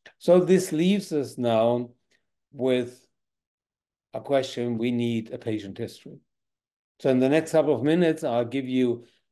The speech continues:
a history of the patient, where he's from, his parents, family history, because this is important, and because we have to think about infections,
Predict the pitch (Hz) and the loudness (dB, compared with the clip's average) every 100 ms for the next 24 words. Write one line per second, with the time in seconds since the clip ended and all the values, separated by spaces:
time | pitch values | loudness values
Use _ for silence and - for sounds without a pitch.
0 | - 127 156 185 - 180 165 139 107 117 | -6 -2 0 0 -2 -2 0 0 -6 -12
1 | - 160 160 160 131 123 113 107 98 - | -4 -2 -2 -4 -6 -4 -4 -4 -10 -6
2 | 170 165 151 131 123 _ _ _ _ _ | 2 2 4 0 -4 _ _ _ _ _
3 | _ _ _ - 104 - 143 147 147 143 | _ _ _ -20 -18 -2 2 2 2 0
4 | 139 135 - - 113 113 113 127 156 180 | -4 -8 -14 -2 0 2 -2 0 0 0
5 | - 160 151 135 131 123 139 117 117 120 | -2 -4 -4 -4 -6 -4 -6 -8 -8 -8
6 | 117 127 127 131 127 117 123 135 160 180 | -6 -2 -2 -2 0 2 4 2 2 0
7 | 180 - _ _ _ 123 123 120 123 113 | -6 -14 _ _ _ -10 0 2 2 2
8 | 120 117 117 - 123 123 117 117 110 107 | -2 -2 -6 -8 -4 -4 0 0 0 -6
9 | - 123 - - 113 104 98 | -4 -4 -4 -6 -6 -6 -10